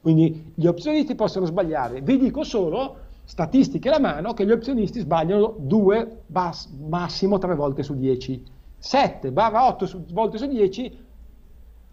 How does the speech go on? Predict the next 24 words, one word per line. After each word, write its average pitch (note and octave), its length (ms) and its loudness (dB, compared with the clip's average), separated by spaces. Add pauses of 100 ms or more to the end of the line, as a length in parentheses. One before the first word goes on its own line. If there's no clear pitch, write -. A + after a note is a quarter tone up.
(140)
capiscono A#3 560 0
meglio D#3+ 240 0
le D#3+ 100 -4
cose. C#3 540 -8
Non A3 320 4
lo C#4+ 80 2
so C#4 220 0
se G#3 120 -2
saremo F#3 360 0
in D#3+ 100 0
quelle F3+ 220 2
sette A3 680 -2 (140)
o G3 140 4
in F#3+ 100 4
quelle D3+ 220 -6
tre, A3 380 -8 (260)
oppu-, F3 460 -10 (160)
parlando F#3 680 0
di D3+ 140 -6
probabilità F#3 720 0
lo G3 160 0
sai F#3 160 -4
sempre D#3 340 -10
dopo. E3 460 -2